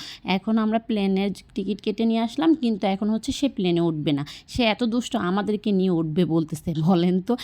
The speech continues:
এখন কি আর আমাদের সেই বয়স আছে ওঠার মতো? যাই হোক, তারপর মেজোটাকে উঠিয়ে দিয়েছি, আর ও একা একাই পুরাটা প্লেন ঘুরতেছে দেখেন। আর কিন্তু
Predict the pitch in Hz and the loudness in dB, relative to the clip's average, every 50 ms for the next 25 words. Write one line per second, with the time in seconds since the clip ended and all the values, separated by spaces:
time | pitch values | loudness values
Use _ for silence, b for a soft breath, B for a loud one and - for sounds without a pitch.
0 | B B B B 175 156 - - 170 165 160 - 196 - 185 185 180 180 196 190 | B B B B -2 -2 -2 0 -2 -2 0 -2 -2 0 0 0 0 -2 -4 -6
1 | - - 220 220 190 175 180 175 196 208 - 226 226 - 277 233 208 - 254 240 | -4 -2 -2 -2 0 0 0 0 0 0 -2 -4 -4 -2 -2 -2 0 0 0 2
2 | 254 277 302 294 - 220 180 B B B B B 202 180 202 - 190 208 180 247 | 4 4 4 4 2 -2 -2 B B B B B -2 0 2 2 2 4 2 2
3 | 294 302 - - 196 180 - - 208 233 240 208 185 165 185 175 180 180 - - | 0 0 0 0 0 0 0 0 2 2 4 4 4 2 0 -2 -2 -4 0 0
4 | 233 202 196 - - 214 214 196 180 196 196 202 208 208 - 302 330 311 202 202 | -2 -2 -2 -2 0 0 0 0 0 0 0 0 0 0 -2 0 0 0 2 2
5 | 180 190 220 - - 208 196 - 208 190 180 175 - 240 277 - 294 254 202 - | 2 2 2 2 2 0 0 0 0 -2 0 0 -2 -2 -2 0 2 0 2 2
6 | 175 175 - - 180 190 208 220 190 196 175 151 - - 175 - - 175 156 165 | 0 -4 -2 -2 -2 -2 0 0 2 0 0 0 -2 -6 -6 -4 -4 -4 -2 -2
7 | 175 185 - - 277 330 B B B B B - 175 180 185 175 - 190 180 180 | -4 -4 -2 0 0 0 B B B B B -4 -4 -2 -2 -4 -2 -4 -4 0
8 | 185 269 | -2 -4